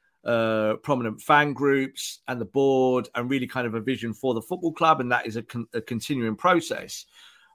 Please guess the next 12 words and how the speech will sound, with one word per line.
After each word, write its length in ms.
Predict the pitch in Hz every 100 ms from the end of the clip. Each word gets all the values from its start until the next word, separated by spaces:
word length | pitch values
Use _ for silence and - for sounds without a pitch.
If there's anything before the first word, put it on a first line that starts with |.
| -
But 420 | 135 135 - - - _ _ _
we're 200 | - 156 165
now, 200 | 208 196
I 60 |
think, 220 | 190 170
at 100 | 170
a 40 | 123
place 600 | - 156 143 104 98 - -
where 680 | 120 123 120 120 117 113 -
the 140 | 127 127
ownership 500 | 135 135 123 123 -
realise 720 | 120 127 107 - 62 113 -